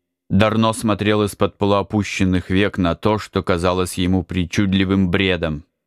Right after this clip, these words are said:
или же страшным ночным кошмаром, от которого он должен проснуться. Размалеванные скотские физиономии, громадные рты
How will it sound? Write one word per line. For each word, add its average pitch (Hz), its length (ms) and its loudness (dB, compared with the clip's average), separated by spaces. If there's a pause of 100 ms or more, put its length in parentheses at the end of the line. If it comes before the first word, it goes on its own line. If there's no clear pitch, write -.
(400)
или 113 220 2
же 120 180 0
страшным 139 640 -2
ночным 143 400 -2
кошмаром, 143 720 -2 (460)
от 101 120 -6
которого 101 460 -2
он 98 220 0
должен 117 360 0
проснуться. 135 760 -2 (1080)
Размалеванные 110 920 0
скотские 123 640 -4
физиономии, 113 800 0
громадные 117 720 0
рты - 520 -4